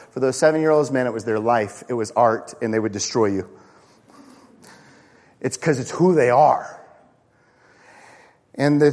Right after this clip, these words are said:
one thing that I believe is necessary in churches today, and it's part of who we are,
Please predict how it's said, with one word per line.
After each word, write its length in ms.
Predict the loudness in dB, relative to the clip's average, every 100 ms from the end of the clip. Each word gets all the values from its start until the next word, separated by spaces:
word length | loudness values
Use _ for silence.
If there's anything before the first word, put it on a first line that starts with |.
| 2
one 240 | 2 2 2
thing 380 | 2 2 4
that 240 | 2 2 4
I 140 | 2
believe 560 | 2 -4 0 0 0 -2
is 160 | -4
necessary 840 | -4 -2 -4 -6 -10 -4 -4 -2 -6
in 80 | -8
churches 440 | -8 -8 -10 -14
today, 420 | -10 -10 -10 -14
and 140 | -10 -8
it's 140 | -8
part 340 | -12 -4 -2 -2
of 60 |
who 100 | -4
we 220 | -6 -4
are, 360 | -2 -2 -6